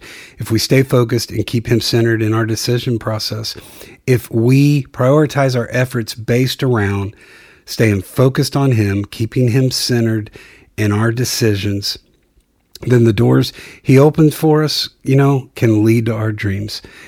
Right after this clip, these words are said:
You know, I, I like to look at it this way, and I think this can help us achieve that in, in, in our lives, in our music, and in our ministries. Uh, this little thing, believe, say, change,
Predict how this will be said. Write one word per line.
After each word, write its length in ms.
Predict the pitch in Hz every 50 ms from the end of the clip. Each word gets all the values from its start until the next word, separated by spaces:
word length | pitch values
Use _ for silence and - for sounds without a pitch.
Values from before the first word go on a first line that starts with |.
| - - -
You 100 | - 127
know, 60 | 123 -
I, 340 | - - 117 87 87 - - - -
I 140 | - - 127
like 220 | 127 139 143 131
to 80 | - 135
look 180 | 131 123 -
at 100 | 127 113
it 80 | 117 110
this 220 | 110 113 - -
way, 80 | 123 120
and 80 | 117 127
I 60 | 131
think 180 | - 165 147
this 160 | 147 143 - -
can 120 | 139 127
help 220 | 113 113 131 120
us 160 | 120 110 - -
achieve 460 | 101 - - 120 117 110 110 104 101
that 340 | 101 98 101 101 101 - - - - - - - - _ -
in, 160 | 107 110 -
in, 260 | - 110 110 110 107
in 220 | - - 110 107 104
our 140 | 101 98 95
lives, 540 | 104 110 120 120 117 117 117 110 - -
in 200 | - - 113 104
our 120 | 101 98 95
music, 440 | 101 104 107 110 107 107 104 - -
and 100 | 104 101
in 100 | 101 98
our 80 | 95 98
ministries. 680 | 98 101 101 98 98 - - - 101 98 98 - - - - _ - - _ _ _ _ _
Uh, 160 | - 113 107 -
this 380 | - 110 113 113 127 127 - -
little 220 | 123 113 113 101
thing, 280 | - 107 95 98 101 - _ _ _ _ -
believe, 520 | 110 107 113 123 131 139 139 139 131 131
say, 500 | - - - 117 110 110 110 107 104 - - -
change, 720 | - - 117 104 104 104 101 104 101 95 - - -